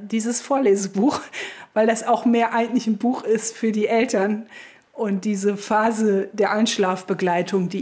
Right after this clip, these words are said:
ihnen dann bevorsteht. Also das ist jetzt wahrscheinlich keine konkrete Antwort, die ihr hören wolltet, aber das ist, glaub ich, das Buch, was ich am meisten verschenkt hab. Bitte in die Shownotes, weil das Buch ist wirklich großartig. Go the Fuck to Sleep. Ähm,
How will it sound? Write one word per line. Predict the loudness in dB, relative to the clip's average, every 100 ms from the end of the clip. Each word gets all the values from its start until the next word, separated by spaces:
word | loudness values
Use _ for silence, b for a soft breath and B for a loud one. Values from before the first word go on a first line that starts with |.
| -2
ihnen | -2
dann | -2 -2 -4 -6
bevorsteht. | -4 -2 -2 -2 -4 -6 -8 -2
Also | 0 2 0 -2 -20 -20 _ _ _ _ _ -20 -20 B B B
das | 0 2
ist | 2
jetzt | 2 2
wahrscheinlich | 0 2 0 0
keine | -2 0
konkrete | 0 -2 0 0 0
Antwort, | -2 -2 -2 -2 -4 -6
die | -4 -2
ihr | 0
hören | 2 2
wolltet, | 2 2 2
aber | 0 -2
das | -2 -2
ist, | -2
glaub | -2 -2
ich, |
das | -4 -6
Buch, | -8 -4
was | -4
ich | -2
am | -4
meisten | -4 -4 -6
verschenkt | -6 -4 -2 0
hab. | -2 0
Bitte | -2 2
in | 0
die | 0
Shownotes, | 0 2 2 0 0 0
weil | 2
das | 0 -4
Buch | -6
ist | -6 -4
wirklich | -6 -6
großartig. | -6 -4 -4 -6 -4
Go | 0 0
the | -2
Fuck | -6 -8 -6
to | -8
Sleep. | -6 -10 B B B B B B B
Ähm, | 0 2 2 0